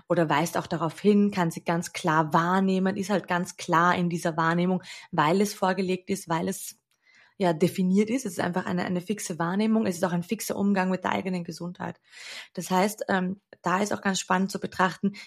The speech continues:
wie geht denn eine definierte Milz mit dem Thema Gesundheit um? Die hat einfach eine ganz klare Art, wie sie das macht. Und das kann sich natürlich unterscheiden. Also mein definiertes Milz-Gesundheitsempfinden ist, kann völlig anders sein wie das von einem anderen. Aber das heißt, da weiß einfach die Milz genau,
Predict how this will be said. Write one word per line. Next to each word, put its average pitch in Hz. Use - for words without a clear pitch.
wie 196
geht 202
denn 208
eine 175
definierte 175
Milz 180
mit 196
dem 170
Thema 165
Gesundheit 165
um? 156
Die 175
hat 185
einfach 180
eine 170
ganz 175
klare 175
Art, 156
wie 214
sie 196
das 175
macht. 196
Und 202
das 196
kann 208
sich 208
natürlich 196
unterscheiden. 185
Also -
mein 180
definiertes 196
Milz-Gesundheitsempfinden 208
ist, -
kann 190
völlig 226
anders 202
sein 196
wie 190
das 185
von 185
einem 170
anderen. 208
Aber 175
das 190
heißt, 196
da 180
weiß 175
einfach 180
die 185
Milz 202
genau, 170